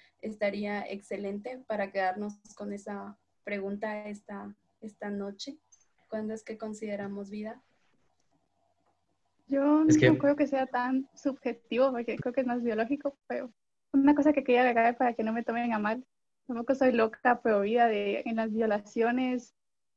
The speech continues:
Speaker 2: en las niñas embarazadas que tengan al niño, porque tampoco soy insensible, pero sí me, o sea, soy de mente abierta, como dijo Chepe, o sea, no, no estoy cerrada al conocimiento, ni, también soy consciente de las dos partes, solo eso.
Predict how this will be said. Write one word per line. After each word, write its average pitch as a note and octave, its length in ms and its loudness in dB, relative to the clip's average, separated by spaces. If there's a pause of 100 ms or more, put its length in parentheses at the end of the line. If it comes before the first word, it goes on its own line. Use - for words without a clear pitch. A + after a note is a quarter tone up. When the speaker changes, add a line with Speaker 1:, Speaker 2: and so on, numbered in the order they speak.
(120)
Speaker 2:
en A#3 160 -2
las A3 100 0
niñas A#3+ 260 0
embarazadas A#3+ 760 4
que C#4+ 100 -6
tengan A#3+ 260 -2
al A3 140 0
niño, B3+ 280 0
porque A#3 200 -4
tampoco A3+ 260 -2
soy B3 160 -2
insensible, C4+ 520 -2 (600)
pero D4 160 8
sí D4 120 8
me, D4 480 8
o - 40 -14
sea, B3+ 160 2
soy C4+ 160 6
de C#4 80 8
mente C#4 300 6
abierta, B3+ 340 6
como A#3 200 0
dijo A#3 460 0
Chepe, C4 300 0
o - 320 -10
sea, A3 220 0
no, A#3 560 -4
no A#3+ 160 2
estoy B3+ 260 0
cerrada A3+ 640 2 (720)
al A3+ 140 -6
conocimiento, A#3 680 -2
ni, G#3+ 300 -4 (580)
también A#3+ 220 2
soy C4 140 6
consciente A3+ 500 2
de A#3+ 80 6
las G#3 140 2
dos A3+ 200 -4
partes, C4 400 -2 (500)
solo C#4+ 180 -2
eso. C4+ 160 -8